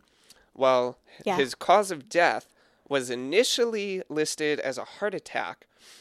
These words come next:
Speaker 1: Um, also, should be noted,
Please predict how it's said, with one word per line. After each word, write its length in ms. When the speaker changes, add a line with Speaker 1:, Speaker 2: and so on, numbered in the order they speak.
Speaker 1:
Um, 400
also, 560
should 260
be 120
noted, 400